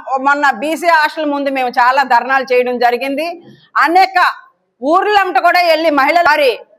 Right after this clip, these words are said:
ఆ, కడప, నెల్లూరు, అన్ని రకాలుగా కూడా మేము వెళ్ళి కలెక్టరేట్ గారికి మేము లెటర్లు ఇవ్వడం జరిగింది. మేము హ్యూమన్ రైట్స్ ఇరవై ఆరు జిల్లాల కన్వీనర్ని కాబట్టి, ఏ మహిళకు అన్యాయం జరిగినా కూడా నేను స్వ-, ఎమ్మటనే స్పందిస్తాను. ఎక్కడ అన్యాయం జరిగినా కూడా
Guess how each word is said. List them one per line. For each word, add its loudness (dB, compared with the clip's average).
ఆ, -2
కడప, 0
నెల్లూరు, 2
అన్ని 2
రకాలుగా 0
కూడా 2
మేము 0
వెళ్ళి 0
కలెక్టరేట్ 0
గారికి 0
మేము -4
లెటర్లు -2
ఇవ్వడం 0
జరిగింది. -2
మేము -2
హ్యూమన్ 2
రైట్స్ 0
ఇరవై 2
ఆరు 0
జిల్లాల 2
కన్వీనర్ని -2
కాబట్టి, -2
ఏ 4
మహిళకు 0
అన్యాయం -4
జరిగినా -4
కూడా -2
నేను -8
స్వ-, -4
ఎమ్మటనే -2
స్పందిస్తాను. -4
ఎక్కడ 0
అన్యాయం 0
జరిగినా 2
కూడా 2